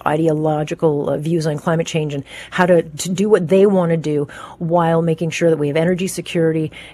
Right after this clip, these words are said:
and Canadians can afford the energy that is getting increasingly more expensive. And yet they refuse to bring this into the conversation. Does it make any sense to you?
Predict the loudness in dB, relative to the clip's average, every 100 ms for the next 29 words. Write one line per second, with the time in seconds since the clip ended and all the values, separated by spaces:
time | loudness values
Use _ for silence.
0 | -4 -4 -2 0 0 0 -4 -4 -8 -2
1 | 2 2 2 0 -2 -4 -4 -4 -4 -4
2 | -2 0 0 -2 -4 -6 -2 -2 0 -2
3 | -2 -4 -6 -2 -2 0 -4 0 0 0
4 | 2 0 0 -4 -4 -2 0 0 -2 -8
5 | -12 -20 -20 _ _ _ _ -2 2 4
6 | 4 2 -2 -6 -10 _ -6 -2 -2 0
7 | -2 -2 -4 -4 -4 -10 -12 -16 0 2
8 | 2 -2 0 0 0 0 0 -2 -4 -4
9 | -4